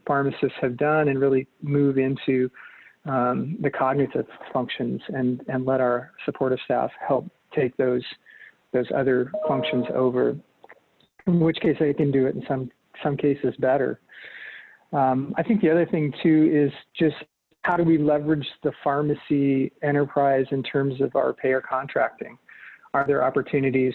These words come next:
to utilize our, our retail footprint in order to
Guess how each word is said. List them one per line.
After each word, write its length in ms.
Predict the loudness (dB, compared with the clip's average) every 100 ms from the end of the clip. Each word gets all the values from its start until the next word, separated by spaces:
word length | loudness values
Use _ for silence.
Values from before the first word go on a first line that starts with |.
| -2
to 60 | 0
utilize 560 | 2 2 2 2 0 -4 -4
our, 460 | 0 2 0 -2 -6 -18 -8
our 500 | -2 0 0 0 -4 -8 -18 _ _ _ -20 -8 0
retail 640 | 0 2 2 2 0 -4 -16 -4
footprint 540 | -2 -2 -2 -2 -2 -4 -16 _ -20 -20 _ _ -2
in 160 | -2
order 360 | 0 2 2 0 -2
to 1200 | 2 4 4 4 4 2 0 -6 -12 -6 -6 -6